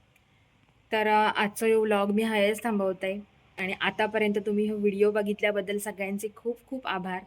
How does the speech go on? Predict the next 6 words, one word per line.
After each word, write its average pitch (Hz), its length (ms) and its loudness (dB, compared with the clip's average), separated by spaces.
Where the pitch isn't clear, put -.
प्लीज 254 280 0
सगळ्यांनी 214 360 2
सबस्क्राईब 208 500 -2
करा 196 260 -4
माझ्या 190 280 0
चॅनलला. 185 520 0